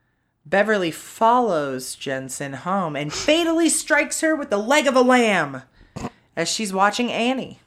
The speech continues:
<laughs> gleefully. Scotty witnesses the attack nearby.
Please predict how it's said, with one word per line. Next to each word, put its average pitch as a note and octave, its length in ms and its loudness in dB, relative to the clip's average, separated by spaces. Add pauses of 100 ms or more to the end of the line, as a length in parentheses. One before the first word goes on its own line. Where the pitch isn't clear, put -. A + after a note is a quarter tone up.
(220)
<laughs> - 300 -2
gleefully. F#3 760 -2 (880)
Scotty A#3+ 420 4
witnesses A3 480 0
the F#3 160 -4
attack F3+ 380 0
nearby. D3+ 580 0